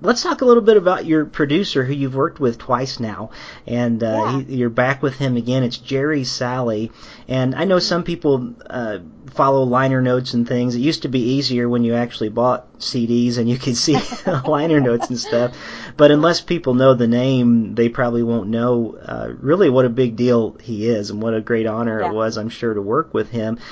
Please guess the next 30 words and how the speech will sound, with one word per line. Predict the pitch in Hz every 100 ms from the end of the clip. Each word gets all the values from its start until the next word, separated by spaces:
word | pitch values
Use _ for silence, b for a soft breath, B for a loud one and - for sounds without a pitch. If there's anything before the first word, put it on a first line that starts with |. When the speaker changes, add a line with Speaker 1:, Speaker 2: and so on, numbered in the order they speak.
| B B
Speaker 1:
If | 135
you | 147
look | 220 196
him | 147
up | 143 135
online, | 120 117 127 151 131
you'll | 120
start | - 120 -
to | 117
see | - 117
credits | - 120 123 120
for | - 110
Jerry, | 113 117 113 110 107 101
uh, | - 104 101 - 113
as | 123 120
an | 117
artist, | - 120 135 135 131 131
as | 120 110
a | 110
writer, | 113 113 123 123 120 123 113
as | - 110
a | 107
composer, | - 101 127 123 123 127
and | 117
also | 104 139 - 117
as | - 123 131
a |
producer. | 123 104 104 104 - 107
And | 107
he's | 147